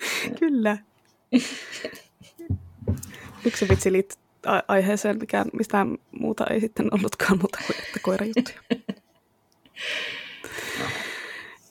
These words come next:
Joo, no niin. Elikkä olkaa hyvät näistä vitseistä ja ensi kerralla sitten taas lisää.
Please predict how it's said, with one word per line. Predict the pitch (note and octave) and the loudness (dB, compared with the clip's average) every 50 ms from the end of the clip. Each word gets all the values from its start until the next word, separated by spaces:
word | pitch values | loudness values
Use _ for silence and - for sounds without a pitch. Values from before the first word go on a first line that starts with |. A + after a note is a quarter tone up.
| _ _ - | _ _ 4
Joo, | G3 E3+ C3+ - E3 - - - - - - - | 4 6 6 4 2 -2 -8 -14 -16 -10 -4 -2
no | G3 F#3+ | 0 0
niin. | G3 A3 G#3+ G3 - - - - | 0 0 -2 -2 -4 -6 -2 2
Elikkä | G3+ G3 G3 - _ - - - - | 2 2 2 0 _ -8 -10 -4 0
olkaa | - G3+ G3 G3 - - F#3+ F#3+ | 2 2 2 2 2 2 4 4
hyvät | F#3 F#3+ G3 - F#3+ G#3 G#3 - - - | 4 2 2 2 2 2 0 -2 -2 0
näistä | F#3+ F#3 G3 - - G#3 | 0 0 0 0 0 0
vitseistä | G#3+ G#3+ - - - A#3 - - - A3 | 0 0 0 0 -2 -2 -2 -2 -2 0
ja | G#3+ G#3+ A3+ | 0 2 2
ensi | A#3 A3 G#3+ - | 2 2 0 0
kerralla | - - - - A#3 A3+ | -4 -6 -2 0 0 2
sitten | G#3 - - - - A3 - | 2 0 -2 -4 -6 -6 -4
taas | - A3 G3 - - | -4 -6 -4 -2 -2
lisää. | G#3 - - - - - - | -2 -2 -2 -4 -4 -6 -6